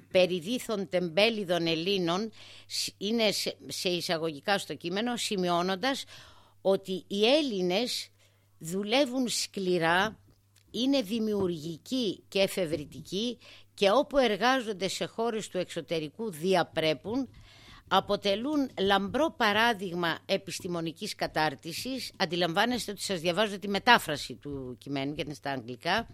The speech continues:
και συμβάλλουν σημαντικά στην ανάπτυξη των χωρών όπου εργάζονται.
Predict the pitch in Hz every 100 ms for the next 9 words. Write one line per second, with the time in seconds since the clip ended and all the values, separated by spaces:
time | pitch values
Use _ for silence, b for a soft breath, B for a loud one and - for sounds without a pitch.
0 | B B B B B B - 220 196 -
1 | 220 208 269 311 311 277 - 226 208 180
2 | 165 240 262 - 226 190 185 247 277 214
3 | - 196 - 175 165 - 165 190 247 254
4 | - 220 220 220 196 185 147 110 92 104